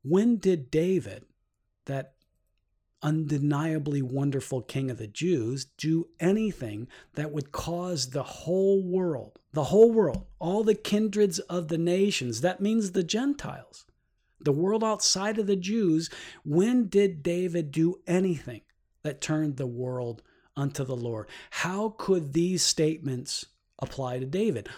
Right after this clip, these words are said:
"All the ends of the world shall remember and turn unto the Lord." How did David do that? "And all the kindreds of the nations shall worship before thee." What is it that David did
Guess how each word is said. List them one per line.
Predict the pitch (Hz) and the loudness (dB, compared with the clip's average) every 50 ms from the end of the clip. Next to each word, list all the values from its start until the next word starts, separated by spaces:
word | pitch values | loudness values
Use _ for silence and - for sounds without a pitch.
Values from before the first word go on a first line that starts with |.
| - - - - | -18 -16 -10 -6
"All | 143 160 185 202 202 190 | -2 -2 0 0 0 0
the | 170 160 139 - - | -2 -4 -4 -4 -4
ends | 147 160 175 185 196 190 196 | 0 0 2 2 2 0 -2
of | - - 156 143 | -4 -6 -6 -4
the | 143 139 | -4 -4
world | 131 135 151 156 165 170 175 - | -2 0 0 0 0 0 0 -2
shall | - - 151 143 | -2 -2 -2 -2
remember | 135 135 127 127 139 143 160 170 160 170 170 | -2 -2 -2 0 0 0 0 0 0 -2 -2
and | - 135 135 131 | -2 -2 -4 -4
turn | - 147 156 160 160 | -2 -4 -2 -2 0
unto | 160 160 156 156 156 | 0 -2 -2 -4 -4
the | 147 156 170 | -4 -4 -4
Lord." | 185 208 202 151 123 - | -2 -2 -2 -2 -2 -4
How | - 135 139 | -6 -6 -4
did | 143 156 156 143 | -4 -4 -4 -4
David | 139 131 123 110 113 107 107 | -6 -6 -6 -8 -10 -12 -12
do | - 117 107 | -12 -12 -12
that? | 104 104 101 - _ _ _ _ _ _ _ _ _ _ _ _ _ _ _ _ _ _ _ _ _ _ - | -12 -14 -16 -18 _ _ _ _ _ _ _ _ _ _ _ _ _ _ _ _ _ _ _ _ _ _ -2
"And | 160 156 165 | 0 0 2
all | 180 196 190 | 2 2 2
the | 196 - | 0 0
kindreds | - - - 185 190 190 190 185 180 180 180 160 143 - - - - - - | 0 0 0 2 2 2 2 2 2 0 0 0 -2 -4 -6 -10 -18 -8 -6
of | 160 151 139 | -4 -4 -2
the | 165 160 | 0 0
nations | 156 160 156 160 165 151 - - 165 160 156 - - - - - | 0 2 2 2 2 2 2 2 2 2 0 0 -4 -6 -8 -8
shall | - - 170 156 147 | -4 -2 -2 0 0
worship | 139 147 156 156 143 - 170 156 - | 0 0 0 0 0 0 -2 -4 -4
before | - 156 143 - 180 185 190 185 | -4 -6 -4 -2 -2 -2 0 0
thee." | 160 147 123 107 - | -2 -4 -6 -6 -8
What | 120 117 135 151 175 185 | -6 -2 0 0 2 2
is | 214 214 202 - | 2 2 2 0
it | 175 160 - | -4 -6 -6
that | - 147 139 - | -6 -6 -4 0
David | 151 147 151 151 147 147 143 131 123 | 0 0 0 0 -2 -4 -6 -6 -6
did | - 139 127 113 107 113 117 | -6 -4 -4 -4 -6 -10 -14